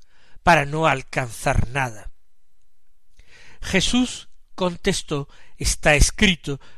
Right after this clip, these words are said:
no solo de pan vive el hombre". Jesús acude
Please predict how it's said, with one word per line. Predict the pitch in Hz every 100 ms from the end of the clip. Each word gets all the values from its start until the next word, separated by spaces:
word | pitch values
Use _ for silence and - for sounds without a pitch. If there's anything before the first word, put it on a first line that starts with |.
| -
no | 208 226
solo | 170 - 165 156
de | 135
pan | 135 151 151 139 120
vive | 165 151 135 123
el | 117
hombre". | 113 101 - - - - - - - - -
Jesús | - 220 - 277 -
acude | 160 - 285 269 254